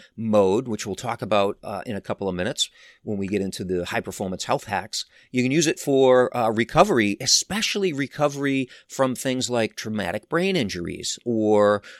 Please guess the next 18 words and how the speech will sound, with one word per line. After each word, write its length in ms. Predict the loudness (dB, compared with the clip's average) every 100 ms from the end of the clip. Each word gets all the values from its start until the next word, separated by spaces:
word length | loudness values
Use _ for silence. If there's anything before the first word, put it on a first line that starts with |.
| _ _
uh, 260 | -6 -4 -2
reversing 560 | -2 0 2 0 0 -4
Alzheimer's, 800 | 0 0 0 -2 -2 -4 -4 -4 -2
or 400 | 0 2 4 2
there's 280 | 2 0 0
just, 300 | 0 -2 -2 _ _ _ -12 -10
Mark 440 | -4 2 2 0
went 260 | 0 0 4
over 260 | 4 4 4
so 520 | 2 0 0 0 2
many 280 | 0 0 0
different 380 | -2 -4 -6
protocols. 560 | -2 -2 -2 -2 -4 -4
You 80 | -4
can 140 | -2
use 200 | 0 0
this 200 | 0 -2
for, 420 | 0 2 4 4